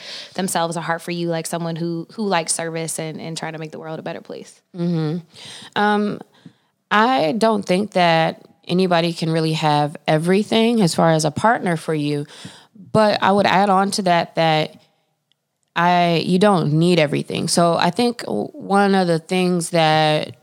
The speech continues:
Speaker 2: we don't often think about, like, there's many times that you will see a couple and be like, "Hmm, I wonder, like,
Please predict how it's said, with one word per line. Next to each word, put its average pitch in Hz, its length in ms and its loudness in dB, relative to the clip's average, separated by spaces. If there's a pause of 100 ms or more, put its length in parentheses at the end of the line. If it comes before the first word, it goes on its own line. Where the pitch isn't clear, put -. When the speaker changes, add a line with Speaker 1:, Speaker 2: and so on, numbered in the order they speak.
(160)
Speaker 2:
we 180 140 -2
don't 185 320 2
often 156 320 0
think 254 220 -2
about, 151 340 2 (300)
like, 175 160 -2
there's 214 240 0
many 214 200 2
times 190 260 0
that 202 100 0
you 180 100 0
will 165 140 0
see 185 180 0
a 156 60 2
couple 190 340 -2
and 156 100 0
be 156 80 -2
like, 147 180 0
"Hmm, 202 300 -2
I 143 40 -2
wonder, 185 280 0
like, 170 300 0